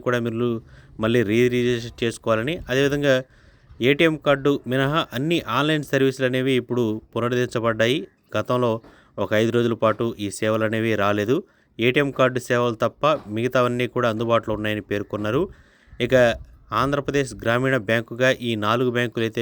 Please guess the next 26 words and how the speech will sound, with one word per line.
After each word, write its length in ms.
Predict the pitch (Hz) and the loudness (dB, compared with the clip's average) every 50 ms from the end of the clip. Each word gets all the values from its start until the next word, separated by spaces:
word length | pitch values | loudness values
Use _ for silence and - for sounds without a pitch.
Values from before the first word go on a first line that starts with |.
| 110 95 | -2 -2
విలీనమయ్యి 500 | 101 104 113 110 117 113 113 113 123 156 156 - 110 | -2 -2 -2 -2 -2 -2 -2 -2 -2 -2 -4 -6 -6
ఒక 100 | 104 - 107 - | -8 -8 -6 -4
పెద్ద 220 | 107 101 101 104 120 104 101 | -4 -4 -2 -2 -2 -2 0
బ్యాంకుగా 420 | 110 110 104 110 110 104 110 101 95 107 - _ _ _ _ _ _ _ - | -2 -2 -2 -4 -2 0 0 0 0 -2 -6 _ _ _ _ _ _ _ -2
ఏర్పడడం 480 | 98 101 104 - - 104 98 107 107 104 107 | -2 -2 0 0 -2 0 0 0 0 0 0
జరిగింది. 340 | 101 104 101 101 107 131 175 220 - - - - - _ _ _ - | -2 -2 -2 -2 0 0 -2 -2 -4 -12 -20 -20 -20 _ _ _ -2
ప్రియమైన 340 | 117 120 131 139 143 139 135 - - - | 2 4 4 4 4 2 0 -2 0 0
ఖాతాదారులకు 800 | 117 120 - 127 127 117 113 120 120 110 113 110 - - 143 170 185 - 101 98 104 | 0 0 2 2 0 0 2 0 0 0 -2 -4 -4 -4 -4 -4 -6 -8 -10 -6 -2
భారత 280 | 110 123 123 123 - 120 - | -2 -2 -2 -2 -4 -6 -4
ప్రభుత్వ 360 | 120 110 104 113 117 - - 117 95 85 101 | -4 -4 -4 -4 -4 -2 -2 -4 -2 -2 -4
గెజిట్ 280 | 98 101 123 127 - - 117 | -2 -2 -2 -4 -4 -4 -2
నోటిఫికేషన్ 560 | 113 110 110 113 - - - 117 107 - 110 98 - | -2 -2 -2 -6 -6 -4 -2 -2 -2 -4 -6 -6 -2
ప్రకారం 320 | 110 107 107 110 123 156 196 - _ _ _ _ _ _ _ _ | -2 0 2 0 0 -2 -4 -8 _ _ _ _ _ _ _ _
ఆంధ్ర 320 | - 101 113 127 135 143 139 - - | 0 2 2 2 2 2 0 0 0
ప్రగతి 320 | 123 120 123 123 - 131 117 101 | 0 0 0 0 0 -2 -2 0
గ్రామీణ 320 | 104 107 110 117 120 117 113 107 | 0 0 0 0 -2 -2 -2 -2
బ్యాంక్, 200 | 120 127 135 - - _ _ 101 104 113 | -2 -2 -2 -6 -12 _ _ -6 -4 -2
ఆంధ్రప్రదేశ్ 840 | 120 123 120 127 127 120 - - _ - 107 107 110 123 131 127 - - _ _ _ _ _ _ - | -2 -2 0 0 0 0 -2 -6 _ -6 -4 -2 0 0 -2 -2 -4 -12 _ _ _ _ _ _ -12
గ్రామీణ 400 | - 101 107 113 120 127 127 123 107 95 | -4 -2 0 0 0 0 0 0 0 0
వికాస్ 300 | 101 - - 127 123 - - - 120 | -2 0 0 0 0 -2 -4 -4 -4
బ్యాంక్, 180 | 120 127 143 170 - _ _ _ _ _ _ _ _ _ | -4 -4 -6 -8 -14 _ _ _ _ _ _ _ _ _
చైతన్య 440 | - 135 131 131 - 160 151 147 147 131 107 | -2 0 0 2 2 0 0 0 0 0 0
గోదావరి 360 | 117 123 120 123 120 120 123 117 104 | 2 2 2 2 2 2 0 -2 -2
గ్రామీణ 280 | 107 104 104 104 113 113 107 104 | -2 -2 -2 -2 -2 -4 -2 -2
బ్యాంక్ 200 | 117 135 143 - - 120 | -2 -4 -4 -6 -8 -6
మరియు 200 | 131 139 143 143 | -4 -2 -2 -2